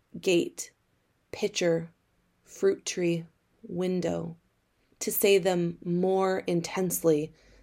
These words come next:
than the things themselves ever dreamed of existing." It feels a little more than trite to say that humans are the ones who give meaning to things,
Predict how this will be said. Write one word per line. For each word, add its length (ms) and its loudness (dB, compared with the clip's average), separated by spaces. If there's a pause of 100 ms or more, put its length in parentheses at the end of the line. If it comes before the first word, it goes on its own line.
than 200 2
the 80 0
things 460 0
themselves 960 0 (460)
ever 400 4
dreamed 680 -4
of 160 -4
existing." 720 -4 (800)
It 100 6
feels 400 4
a 60 10
little 340 6
more 240 6
than 180 2
trite 380 -2
to 100 -6
say 320 4
that 200 0 (200)
humans 640 2 (400)
are 120 4
the 100 6
ones 380 2
who 140 0
give 200 2
meaning 400 0
to 120 -8
things, 520 -10